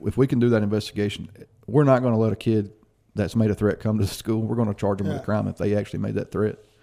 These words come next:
Speaker 2: Well, and, and again, we work with a young man that,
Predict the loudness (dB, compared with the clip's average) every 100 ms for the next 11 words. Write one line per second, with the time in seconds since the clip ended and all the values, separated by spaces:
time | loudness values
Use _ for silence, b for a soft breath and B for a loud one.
0 | _ -16 -16 -18 B B B B B B
1 | _ 2 4 4 2 -2 0 0 0 0
2 | 2 0 0 0 2 2 2 2 4 2
3 | 0 -6 -6 -4 0 2 2 2 0 -2